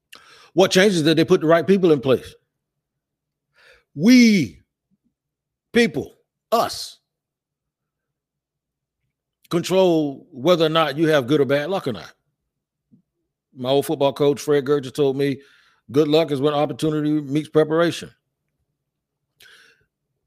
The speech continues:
We, we have to get the preparation part right. We play a part in it as fans,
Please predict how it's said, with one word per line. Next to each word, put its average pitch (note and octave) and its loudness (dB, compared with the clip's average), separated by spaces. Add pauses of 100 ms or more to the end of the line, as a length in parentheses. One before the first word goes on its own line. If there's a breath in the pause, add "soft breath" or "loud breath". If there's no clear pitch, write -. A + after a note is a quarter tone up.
(140)
We, D3 0
we D#3+ 6
have D#3+ 2
to D#3 -2
get D#3+ 4
the D#3 -8
preparation E3 2
part A#2 -2
right. G2 -8
We D#3+ 2
play F3+ 2
a C3+ 4
part C#3+ 2
in C#3 0
it C3 -4
as B2 -4
fans, E3 -2